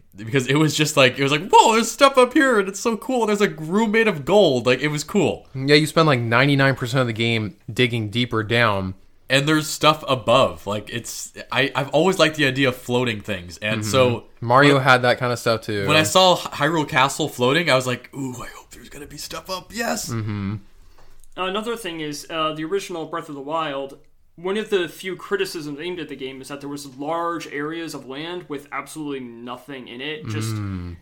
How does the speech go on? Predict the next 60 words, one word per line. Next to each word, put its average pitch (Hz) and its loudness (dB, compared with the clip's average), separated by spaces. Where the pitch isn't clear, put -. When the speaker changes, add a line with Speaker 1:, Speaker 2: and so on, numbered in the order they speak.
Speaker 3:
you 170 -6
know, 139 -6
massive 170 -2
mountains 190 -4
you 165 -10
could 147 -8
explore, 151 -10
and 147 -6
maybe 151 -8
there 151 -8
were, 147 -6
like, 143 -8
a 135 -14
few 143 -10
treasures 165 -10
or 139 -12
cool 135 -12
enemies 165 -12
you 170 -16
could 160 -12
defeat, 160 -12
but 151 -14
that 165 -4
was 165 -10
pretty 196 -6
much 147 -10
it 113 -14
in 156 -12
terms 160 -10
of, 143 -8
you 156 -8
know, 139 -8
things 180 -6
you 151 -8
could 143 -12
find 147 -6
in 131 -10
the 131 -14
world, 139 -8
but 120 -16
this 139 -12
massive, 139 -6
massive, 131 -12
massive 127 -12
world 139 -12
that 117 -20
you 131 -14
could 123 -14
explore. 120 -12
There 180 -2
was 160 -4
very 165 -4
little 151 -8
in 156 -8
it 143 -10
to 143 -14
do 156 -6
aside 135 -8
from 127 -16
shrines. 95 -12